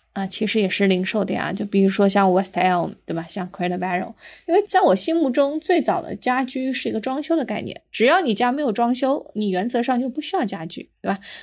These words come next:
然后在中国的线下的家居零售的意思是什么呢？是红星美凯龙，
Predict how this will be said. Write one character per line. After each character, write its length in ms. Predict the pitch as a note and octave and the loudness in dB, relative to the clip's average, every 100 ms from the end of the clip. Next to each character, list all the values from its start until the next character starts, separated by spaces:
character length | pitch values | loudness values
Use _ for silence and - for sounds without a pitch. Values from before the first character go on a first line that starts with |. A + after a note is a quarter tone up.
| - | -4
然 100 | C4 | 2
后 80 | D4+ | 4
在 160 | D#4 D#4+ | 6 4
中 240 | F#4 A4 | 4 4
国 100 | D4+ | 4
的 120 | G#3+ | 2
线 260 | A3+ D4 A#3 | 2 2 2
下 160 | C4 G#3 | 2 0
的 80 | |
家 180 | F#3+ A#3 | 0 0
居 160 | A#3 A#3 | 0 0
零 200 | F#3+ F#3 | 0 0
售 180 | C4+ A3 | 0 0
的 160 | F#3+ | 0
意 160 | - A#3+ | 0 -2
思 160 | A3+ | 0
是 140 | G3 G3 | 0 0
什 120 | F#3+ | -4
么 120 | F3 | -4
呢？ 160 | F#3+ G3 | -4 -2
是 160 | - | -2
红 200 | G3+ G3 | -2 -2
星 160 | G#3 C#4+ | -2 -2
美 120 | D4 | -4
凯 160 | D4 G3+ | -2 2
龙， 200 | F#3+ | 2